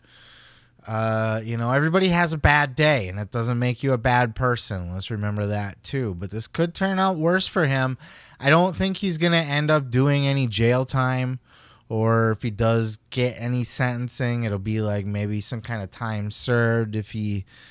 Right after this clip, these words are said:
I don't know, is awaiting a hearing, or maybe just, I, I don't think he's, he's, has sat anything yet. He posted bail and was able to walk free, uh, after, you know, getting booked and everything. So,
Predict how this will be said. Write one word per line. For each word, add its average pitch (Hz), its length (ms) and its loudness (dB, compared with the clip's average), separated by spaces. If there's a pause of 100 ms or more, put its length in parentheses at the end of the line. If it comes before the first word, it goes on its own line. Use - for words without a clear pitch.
(460)
I 104 180 -6
don't 95 200 -4
know, 90 380 -8
is 92 140 -10
awaiting 95 480 -6
a 92 40 -6
hearing, 98 680 -4
or 92 80 -6
maybe 98 320 -4
just, 92 360 -10
I, 117 320 -8
I 117 60 -10
don't 120 220 -6
think 110 180 -10
he's, 104 400 -8
he's, 104 420 -8
has 127 360 -2
sat 123 240 -2
anything 120 340 -4
yet. 120 160 -2
He 110 60 -4
posted 104 420 -6
bail 107 260 -2
and 107 120 -4
was 98 100 -6
able 104 160 -6
to 95 80 -6
walk 95 320 -8
free, 110 520 -6 (600)
uh, 98 60 -10
after, 95 540 -8
you 92 120 -6
know, 92 160 -6
getting 92 280 -8
booked 104 340 -2
and 90 100 -4
everything. 87 580 -10
So, 104 580 0